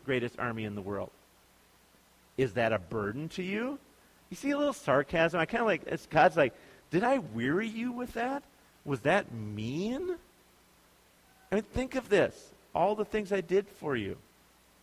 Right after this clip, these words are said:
And then he says, "Oh, my people, remember what Balak, king of Moab, devised, and what Balaam, the son of Beor, answered him." Okay? So what he's trying to say here is, remember when Balaam came up and he tried, um,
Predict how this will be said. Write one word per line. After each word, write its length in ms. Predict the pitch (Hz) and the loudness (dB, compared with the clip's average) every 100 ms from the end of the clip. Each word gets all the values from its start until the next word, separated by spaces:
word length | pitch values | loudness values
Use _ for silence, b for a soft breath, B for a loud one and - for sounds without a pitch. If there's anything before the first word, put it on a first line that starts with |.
| _ _ - 139 | _ _ -14 -2
And 100 | 175 | 2
then 60 | |
he 80 | 208 | 2
says, 200 | 185 160 B B - | 2 -2 B B 2
"Oh, 100 | 214 | 4
my 140 | 240 | 4
people, 320 | 233 233 202 185 | 2 2 4 4
remember 300 | 175 220 214 | 4 4 4
what 280 | 202 - | 4 2
Balak, 400 | 165 185 220 208 | 2 6 6 4
king 220 | - 190 185 | 2 -2 0
of 80 | |
Moab, 460 | 165 165 214 190 123 104 - - | 0 2 4 6 4 0 -16 -8
devised, 480 | 127 120 98 98 - b b b | 2 4 4 0 -12 b b b
and 100 | 143 | 4
what 160 | 151 117 | 4 6
Balaam, 380 | 147 214 220 180 | 6 6 2 0
the 80 | |
son 260 | - 180 170 | 0 0 0
of 140 | 156 | -2
Beor, 340 | 160 185 180 - | -2 0 0 0
answered 380 | 165 214 - 113 | -2 -2 -4 -2
him." 200 | 101 92 - b b b b _ _ - | -2 -6 -20 b b b b _ _ -4
Okay? 380 | 123 151 190 - - | 2 4 2 -2 -10
So 160 | - 175 | -2 2
what 160 | 208 | 4
he's 180 | 233 233 | 2 0
trying 220 | 226 214 | 0 2
to 80 | 175 | 0
say 340 | - 202 247 220 | 0 2 2 0
here 300 | 165 139 - | 2 2 2
is, 360 | 127 127 151 - b b b | 2 2 0 -6 b b b
remember 320 | 151 220 262 262 | -2 0 2 2
when 200 | 220 151 | 0 0
Balaam 600 | 135 127 143 170 185 190 | 2 4 4 2 -2 -4
came 300 | 165 156 147 | -4 0 0
up 160 | 165 - b b _ | 0 -4 b b _
and 160 | 135 139 | 0 0
he 80 | 131 | 0
tried, 500 | - 151 160 165 165 b b - | 0 2 4 2 -2 b b 2
um, 460 | 123 113 110 104 | 4 6 4 -2